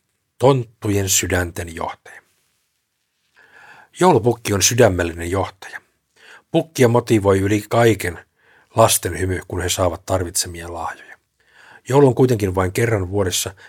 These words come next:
ja muina päivinä pukin pitää ammentaa motivaationsa muista lähteistä. Pukki on ehtinyt kokeilla kaikenmoista. Joitain asioita tehdessään pukki unohtaa kokonaan ajankulun, ja toisissa aika ei tunnu kuluvan mitenkään.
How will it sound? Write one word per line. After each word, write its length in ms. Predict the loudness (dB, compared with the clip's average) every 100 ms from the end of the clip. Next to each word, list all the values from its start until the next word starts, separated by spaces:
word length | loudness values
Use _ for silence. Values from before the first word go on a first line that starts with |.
| _
ja 60 | -2
muina 260 | 0 0
päivinä 400 | -2 -2 -2 -2
pukin 320 | -4 -6 -4 -6
pitää 320 | -6 -2 0
ammentaa 420 | 0 -4 -4 -4
motivaationsa 840 | -4 -4 -6 -6 -8 -10 -10 -6
muista 360 | -2 -2 -4 -10
lähteistä. 540 | -10 -12 -18 -18 -18 _ _ _ _ _ _ _ _ _ _ _ -20 -20 -18 -4
Pukki 280 | -4 2
on 60 | 4
ehtinyt 300 | 4 0 -2
kokeilla 300 | 0 0 0
kaikenmoista. 840 | 0 0 0 -4 -4 -4 -4 -8 -16 _ _ _ _ _ _ _ 0
Joitain 280 | 2 4 2
asioita 360 | 2 0 0
tehdessään 560 | 0 0 0 -2 -2 -2
pukki 300 | -4 -6 -8
unohtaa 380 | -8 -8 -8 -4
kokonaan 360 | -2 0 0
ajankulun, 600 | 0 0 -2 -4 -6 -6 _ -12
ja 60 |
toisissa 560 | -2 0 0 -2 -2 0
aika 420 | 2 2 -2 -14 _ -12
ei 60 | -6
tunnu 220 | -6 -6
kuluvan 380 | -4 -2 -2 -2
mitenkään. 560 | -4 -6 -14 -18 -18